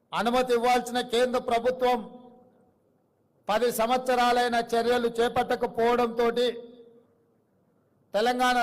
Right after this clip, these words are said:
రాష్ట్ర ముఖ్యమంత్రిగా బాధ్యతలు చేపట్టిన తర్వాత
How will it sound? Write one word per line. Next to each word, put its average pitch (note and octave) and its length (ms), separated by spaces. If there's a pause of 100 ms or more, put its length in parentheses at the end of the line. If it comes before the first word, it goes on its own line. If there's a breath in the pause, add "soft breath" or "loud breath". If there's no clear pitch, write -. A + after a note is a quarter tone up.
రాష్ట్ర A#3 340
ముఖ్యమంత్రిగా A#3+ 580 (120)
బాధ్యతలు A#3+ 560
చేపట్టిన B3 500 (100)
తర్వాత B3+ 380